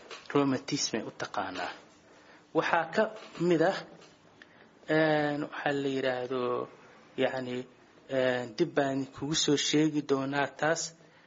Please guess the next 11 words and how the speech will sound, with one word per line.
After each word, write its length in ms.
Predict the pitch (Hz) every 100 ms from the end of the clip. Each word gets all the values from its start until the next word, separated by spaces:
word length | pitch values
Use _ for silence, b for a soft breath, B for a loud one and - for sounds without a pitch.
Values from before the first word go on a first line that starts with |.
| B -
een, 580 | 127 127 120 117 117 120
yacni, 360 | 117 117 113 113 110 107 -
qaybaha, 540 | 127 123 147 143 101 104 104
eh, 400 | 110 101 101 101
barnaamijyada 880 | 101 123 123 127 123 120 - 147 139
aan 180 | 117 117
ka, 140 | - 131 135
aan 140 | 117
soo 240 | - 127
sheegi 420 | 123 - 117 107 -
doonaa. 320 | - 98 95